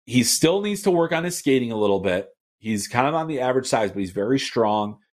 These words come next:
and he's very skilled. I think the player is exceptional. I think he's going to be a challenger for that. Um,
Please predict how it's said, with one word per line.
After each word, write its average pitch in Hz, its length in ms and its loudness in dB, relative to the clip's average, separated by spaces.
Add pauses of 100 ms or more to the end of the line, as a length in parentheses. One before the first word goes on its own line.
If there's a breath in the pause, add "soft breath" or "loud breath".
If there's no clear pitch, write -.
(140)
and 107 100 -10
he's 98 80 -4
very 101 220 2
skilled. 92 360 -6
I 135 180 2
think 131 180 -10
the 104 80 -10
player 104 340 -4
is 90 100 -10
exceptional. 104 600 -4
I 95 60 -4
think 92 180 -8
he's 92 160 -10
going 95 220 -2
to 90 40 -6
be 95 220 0
a 85 80 -2
challenger 101 560 0
for - 140 -4
that. 95 340 0 (360 loud breath)
Um, 92 480 -2